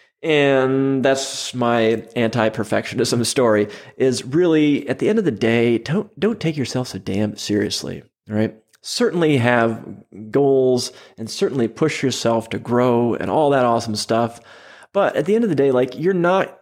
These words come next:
going to be at the peak of your athletic career your entire life. Like, life is much bigger than your sport, right? You have friends and family and sunsets and sunrises. And, like, think about that. Like, just,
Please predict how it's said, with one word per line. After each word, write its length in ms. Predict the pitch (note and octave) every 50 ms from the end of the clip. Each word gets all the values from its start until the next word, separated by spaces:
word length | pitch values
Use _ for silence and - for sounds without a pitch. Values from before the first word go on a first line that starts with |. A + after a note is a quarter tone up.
| - D3
going 360 | C3+ C3+ B2+ C#3 C#3 D3 C#3+ C#3
to 80 | B2+
be 260 | A2 B2+ B2+ B2+ A2
at 100 | G#2+ A2
the 80 | - G#2
peak 560 | - - - - D3+ D3 C#3+ - - - - -
of 240 | - B2 A#2+ A2 A2
your 280 | A2+ A2+ A2+ A2+ - -
athletic 520 | A2+ A2+ - - G#2 G#2+ A2 G2+ - -
career 480 | - - G#2 G2 A2+ G#2+ G#2+ G#2+ G2+ G#2
your 220 | F2 E2+ G2+ G2+
entire 520 | G2+ G2 - - - G2 G2 G2 G2 G2+ F#2+
life. 380 | F#2 G2 G2 F2+ - - -
Like, 180 | G2+ G2+ - -
life 380 | F2+ A#2 B2+ C3 C#3+ D3 D3
is 160 | C3 G2+ G2+ G2+
much 400 | G#2 A2+ A2+ G2+ - - - - _ _ _ _ _ _ _ -
bigger 540 | - A2+ A#2 A2 B2 A#2 A#2 A#2 A#2 A#2 - - _ _ -
than 440 | F#2+ G2+ G2 A2 G#2+ G#2+ G#2+ G#2 G2
your 160 | F#2 E2+ -
sport, 600 | - - - - A#2+ A2+ A#2 A#2+ - - - - - _ _ _ _ _ _
right? 320 | - G#2+ G#2 G#2 G#2 -
You 80 | G#2+ G#2+
have 220 | G#2+ A2 G2 -
friends 500 | - - - C3 A#2 A#2 A#2 A2+ A2 G#2
and 160 | G#2 G2+ - -
family 580 | - - A#2 A#2+ A#2 A2 A2 A2+ A2+ A2 G#2+
and 240 | F2 F2 F#2 E2+ -
sunsets 680 | - - - B2+ B2 B2 G#2+ - - A2+ F2 - - -
and 100 | D2 -
sunrises. 800 | - C#3 B2+ A#2+ A2+ A2 G#2+ A2 A2+ A2 G#2+ G#2+ G#2+ G#2+ A2 A2
And, 120 | A2 G#2+
like, 340 | A2 A2+ A2 G#2 - - - - - - - - - - - _ _ _ _ -
think 200 | F3 G#3+ - D4+
about 320 | A#3+ A#3+ G#3 F3+ - -
that. 320 | G#2+ G#2+ G2 F2+ - -
Like, 280 | - G#2+ G#2+ - - -
just, 240 | D3 D3+ - -